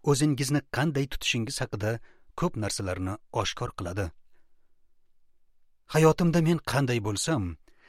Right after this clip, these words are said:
shundayligimcha qabul qiladigan insonlar bor. Ular meni yanada yaxshiroq bo'lishga da'vat qilgani bilan, agar men hech qachon yaxshiroq bo'lolmasam ham,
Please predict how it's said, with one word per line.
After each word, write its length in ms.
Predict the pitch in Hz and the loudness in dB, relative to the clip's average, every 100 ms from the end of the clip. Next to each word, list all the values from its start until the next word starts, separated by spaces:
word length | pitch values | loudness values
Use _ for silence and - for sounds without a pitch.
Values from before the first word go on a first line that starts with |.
| - | -10
shundayligimcha 800 | - 165 151 147 143 147 - 151 - | -2 2 4 4 4 2 2 -2 -2
qabul 340 | - 120 147 | -4 -2 -2
qiladigan 460 | - 120 101 104 110 - - - - | -2 -4 -2 -2 -2 -6 -14 -20 -14
insonlar 560 | - 107 - 95 92 95 | -6 -4 -2 -4 -4 -6
bor. 200 | 95 87 - - - _ - _ - | -6 -8 -12 -20 -20 _ -20 _ -4
Ular 200 | 131 160 | 2 2
meni 220 | 151 165 143 | 4 2 4
yanada 360 | 127 143 151 - | 0 0 -2 -4
yaxshiroq 520 | 123 143 - 147 151 | -2 -2 0 -2 -2
bo'lishga 380 | 110 123 107 139 | -2 -4 -2 -4
da'vat 420 | 101 110 117 110 - | -4 -2 0 -2 -4
qilgani 380 | 110 101 101 131 | -6 -4 -4 -4
bilan, 220 | 117 90 78 - - _ - | -4 -4 -8 -18 -20 _ -4
agar 320 | 127 147 135 | 2 2 2
men 280 | 117 123 139 - _ - | 2 0 -2 -8 _ -4
hech 180 | 196 - | -2 0
qachon 300 | 156 165 160 - | 0 0 0 -2
yaxshiroq 520 | 110 123 - 127 123 - | 0 0 0 -2 -2 -2
bo'lolmasam 600 | 101 104 170 123 135 104 | -4 -2 -2 -2 -4 -2
ham, 220 | 113 | -2